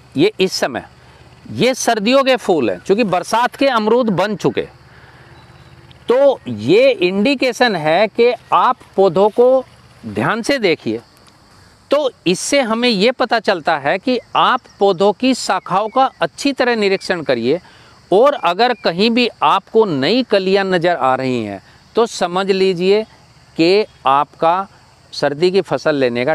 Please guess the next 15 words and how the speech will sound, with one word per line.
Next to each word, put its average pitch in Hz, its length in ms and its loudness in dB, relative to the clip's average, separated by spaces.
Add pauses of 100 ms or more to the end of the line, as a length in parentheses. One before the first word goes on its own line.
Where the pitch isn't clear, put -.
(120)
टाइम 127 280 -6
आ 101 120 -4
चुका 87 280 -12
है। 82 200 -20 (800)
एक 254 260 0
बात 254 220 -2
का 254 120 2
ध्यान 190 300 -2
रखना 196 240 0
बहुत 165 240 0
ज़रूरी 170 340 2
है, 175 220 2
ये 170 520 0 (280)
विधि 156 420 0 (140)
केवल 202 380 0